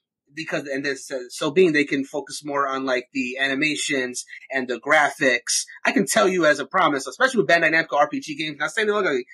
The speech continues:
'cause a lot of Bandai Namco R P Gs look pretty good.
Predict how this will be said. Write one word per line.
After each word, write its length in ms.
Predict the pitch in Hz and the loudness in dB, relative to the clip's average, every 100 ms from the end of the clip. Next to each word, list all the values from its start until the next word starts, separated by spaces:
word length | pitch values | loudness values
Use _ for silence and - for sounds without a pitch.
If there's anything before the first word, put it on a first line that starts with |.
| - | -20
'cause 80 | 147 | 2
a 20 | |
lot 100 | 160 | 4
of 60 | 165 | 4
Bandai 360 | 156 160 156 143 | 4 2 2 0
Namco 380 | 147 135 143 | -2 -4 -8
R 200 | 135 135 - | -4 -4 -4
P 100 | 135 | -14
Gs 220 | 131 120 | -12 -12
look 100 | 123 _ - | -16 _ -8
pretty 200 | 139 120 | -6 -4
good. 220 | 131 110 | -4 -6